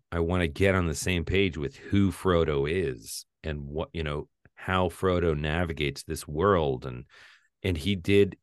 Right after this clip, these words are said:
he did that work with the actors on the world building. So he literally had his team building the world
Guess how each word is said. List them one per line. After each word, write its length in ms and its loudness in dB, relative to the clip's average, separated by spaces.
he 160 -4
did 300 0
that 200 2
work 280 0
with 180 -2
the 160 0
actors 680 -2
on 180 0
the 80 0
world 400 6
building. 540 -4
So 220 4
he 200 2
literally 760 4
had 420 0
his 480 -4
team 640 0
building 720 4
the 200 4
world 640 0